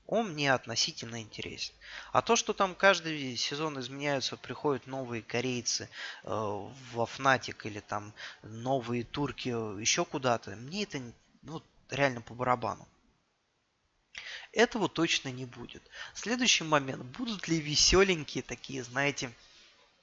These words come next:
комментирования, например, финалов StarLadder и так далее? Только б-, вот,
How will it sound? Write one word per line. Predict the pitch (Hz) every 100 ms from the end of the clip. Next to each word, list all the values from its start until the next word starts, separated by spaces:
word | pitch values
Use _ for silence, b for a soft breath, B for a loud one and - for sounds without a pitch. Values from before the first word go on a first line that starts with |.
| _ _ _ _ _ - - -
комментирования, | 147 151 - 214 170 131
например, | 127 - 139 147 135 123
финалов | - 135 127 113
StarLadder | - - 143 180 214 185 143 B B B
и | 208
так | - 214
далее? | 247 254 208 B B B B _ _ _ -
Только | 254 - 151
б-, | -
вот, | 147 165